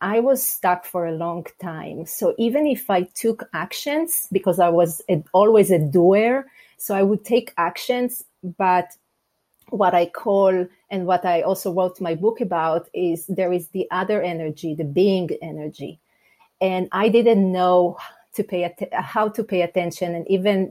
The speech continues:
didn't realize that thi-, this being energy exists. And that energy is, um, it, it, it contains our emotions, the feelings,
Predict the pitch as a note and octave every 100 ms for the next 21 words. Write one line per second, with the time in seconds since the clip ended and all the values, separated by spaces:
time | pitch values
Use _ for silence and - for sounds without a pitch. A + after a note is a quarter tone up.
0 | F3 F#3+ G#3 G3+ G3 G3 C4 B3 F#3+ D#3+
1 | D3 D#3+ - F3 F3+ F3+ - E3+ F#3 E3
2 | F#3 G3 G3 - F3+ F3+ E3+ C#3+ E3 D#3
3 | C#3 - D#3+ D#3+ - - - - _ _
4 | _ _ - F#3 F#3 F3+ F#3 - A3 B3+
5 | C#4+ B3 G3 G3 F#3+ F#3 G3+ G3 F3+ -
6 | - _ _ _ _ - A3 F#3 E3 -
7 | _ - - - - - G#3+ G#3 - _
8 | _ _ _ - D3+ - _ G3+ G3+ A3
9 | G#3 A3 A#3+ B3+ B3+ - - - - -
10 | F#3 - F#3+ F#3+ F#3+ F#3 F#3+ A#3+ - D#4+
11 | F4+ - - F#3 F3+ G3+ G#3+ C#4 E4 -